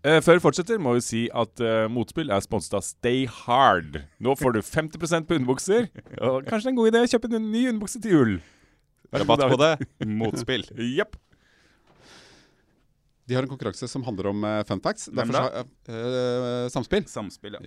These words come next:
Speaker 3: Ja, Samspill av og til,
Speaker 2: Vår
Speaker 3: så det
Speaker 2: vennepodcast. Eller?
Speaker 3: Er
Speaker 1: Aldri
Speaker 3: det?
Speaker 1: hørt den podcasten, jeg.
Speaker 2: Nei, ikke heller.
Speaker 1: Skal det være bra, eller?
Speaker 2: Tror det.
Speaker 3: Høres ut som en idé vi hadde for to år siden. Eh, i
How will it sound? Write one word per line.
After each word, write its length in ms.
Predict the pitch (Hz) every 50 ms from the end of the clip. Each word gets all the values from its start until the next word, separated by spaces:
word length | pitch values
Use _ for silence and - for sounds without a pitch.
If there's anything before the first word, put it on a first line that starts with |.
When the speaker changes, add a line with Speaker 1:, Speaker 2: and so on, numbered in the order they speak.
| - 71 73
Speaker 3:
Ja, 140 | 73 69 73 78 80
Samspill 380 | - - 78 76 - - 76 80
av 60 | 67 -
og 20 |
til, 80 | 85 90
Speaker 2:
Vår 80 | 104
Speaker 3:
så 80 | 107 117
det 60 | 113
Speaker 2:
vennepodcast. 680 | 98 87 78 78 92 - - - 131 135 - - - - _ _ _ _ _ _ _ _ _ _ -
Eller? 440 | 87 85 80 87 92 123 180 220 226 - - _ _ _ _ _ _ _ _ _ _ _ _ _ _ -
Speaker 3:
Er 100 | - 113
Speaker 1:
Aldri 160 | - 120 -
Speaker 3:
det? 60 | 123 -
Speaker 1:
hørt 200 | 113 143 170 -
den 140 | 175 165
podcasten, 400 | - 135 107 - 131 135 - 269
jeg. 80 | 269 202
Speaker 2:
Nei, 120 | - 82 -
ikke 100 | - -
heller. 80 | -
Speaker 1:
Skal 100 | 143 156 147
det 100 | 143 135
være 120 | 135 131
bra, 160 | 123 160 233
eller? 200 | 320 311 254 - - _ _ _ _ _ _ _
Speaker 2:
Tror 120 | - 107 101 104
det. 40 | - _ _ _ _ _ _ _ _ _ _ _ _ _ - - - - - - _ -
Speaker 3:
Høres 180 | 143 123 107 113
ut 80 | 104
som 100 | 110 120
en 80 | 120 120 123
idé 160 | 107 107 98 95
vi 80 | 110
hadde 200 | 110 95 80 -
for 80 | - -
to 160 | - - 90 85 85
år 80 | 82 -
siden. 180 | - - - _ _ _ _ _ _ _ - 123 123 120 117 113 - - -
Eh, 340 | 170 180 185 196 202 214 202
i 120 | - 196